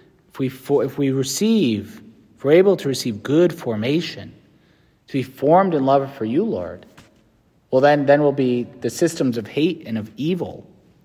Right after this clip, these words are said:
death and destruction. They have no power over us if we're formed in love. And so he spent a lot of his time forming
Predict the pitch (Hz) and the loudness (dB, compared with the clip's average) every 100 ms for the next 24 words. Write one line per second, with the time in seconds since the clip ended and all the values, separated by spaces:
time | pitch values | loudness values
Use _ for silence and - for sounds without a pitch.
0 | 113 - 127 135 - 104 - - 175 - | -16 -4 -2 -2 -6 -12 -8 -4 -4 -6
1 | - - - _ _ _ _ 208 202 202 | -16 -18 -20 _ _ _ _ -2 4 2
2 | - 220 156 - - - - - - _ | 2 -6 -6 -8 -16 -20 -20 -20 -20 _
3 | _ _ _ _ - - 151 - 135 120 | _ _ _ _ -14 -4 -2 0 -2 -2
4 | 113 104 85 - - _ _ _ _ _ | -4 -6 -8 -14 -20 _ _ _ _ _
5 | _ _ _ _ _ _ _ - 135 156 | _ _ _ _ _ _ _ -10 -4 0
6 | 147 143 170 156 151 147 143 151 139 - | 0 2 2 4 4 4 2 0 -2 0
7 | 147 151 139 123 | 2 4 2 -2